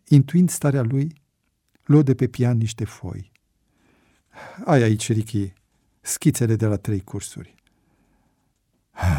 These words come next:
"Când ți le aduc?" întrebă Ricky cu vocea coborâtă. "Nu, nu, sunt ale tale, le-am xeroxat anume pentru tine." Ricky privi cu ochii mari. Emilian îmi zâmbi.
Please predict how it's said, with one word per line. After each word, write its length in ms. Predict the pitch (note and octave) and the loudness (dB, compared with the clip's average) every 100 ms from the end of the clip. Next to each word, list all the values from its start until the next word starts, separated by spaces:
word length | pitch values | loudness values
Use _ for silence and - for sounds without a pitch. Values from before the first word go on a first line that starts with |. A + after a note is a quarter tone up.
| E2 - | -2 -4
"Când 200 | B2 G2 | -2 -2
ți 140 | - | -2
le 100 | F2 | -6
aduc?" 480 | D#2 F#2+ - - - _ | -6 -8 -12 -16 -20 _
întrebă 320 | A2 G#2 F#2+ | -4 -4 -4
Ricky 320 | F#2 E2+ - | -4 -6 -10
cu 140 | - G#2+ | -10 -8
vocea 280 | F#2 - E2 | -6 -6 -8
coborâtă. 600 | F#2+ G2 F#2+ - E2 - _ - - - | -10 -10 -10 -12 -14 -16 _ -20 -20 2
"Nu, 340 | G3+ B2+ G2 | 6 6 6
nu, 260 | C#3 G2+ G2 | 2 0 -2
sunt 260 | - G3 D#3+ | 0 0 2
ale 160 | C#3+ | 2
tale, 360 | C3+ - F#2+ G2 | 0 -2 -4 -2
le-am 200 | A#2+ C#3+ | 0 -2
xeroxat 640 | A#2 - C#3 C3 - C#3+ | -2 -2 0 0 -2 -2
anume 260 | A#2 G#2 G2+ | 0 -2 -2
pentru 300 | - F2+ G2 | -4 -8 -10
tine." 420 | - G2 F2+ F2 _ _ _ _ _ _ _ _ _ _ _ | -12 -10 -10 -12 _ _ _ _ _ _ _ _ _ _ _
Ricky 380 | A2 A#2 A2+ | -2 -2 -2
privi 280 | B2 A#2 A2+ | -6 -4 -4
cu 160 | A#2 B2 | -6 -8
ochii 240 | A2+ - G2 | -8 -6 -8
mari. 480 | C#2+ C#2 - _ _ _ _ _ _ _ _ _ _ - | -8 -14 -20 _ _ _ _ _ _ _ _ _ _ -2
Emilian 420 | A#2 A2 B2 A2+ | 0 0 0 -2
îmi 80 | G#2+ | -4
zâmbi. 460 | G#2+ F#2+ - F#2 | -6 -12 -12 -14